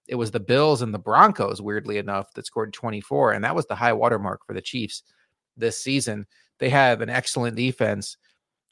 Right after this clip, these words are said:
And so in that regard, I feel as confident as I am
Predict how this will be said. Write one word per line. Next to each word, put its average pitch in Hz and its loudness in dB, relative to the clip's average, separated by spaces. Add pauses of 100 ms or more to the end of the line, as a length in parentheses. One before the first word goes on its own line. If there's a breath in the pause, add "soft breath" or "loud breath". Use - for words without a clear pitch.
(120)
And 185 2
so 190 6 (400)
in 156 2
that 185 4
regard, 120 6 (100)
I 139 0
feel 147 2
as 120 -2
confident 131 -2 (140)
as 120 0
I 110 2
am 110 -2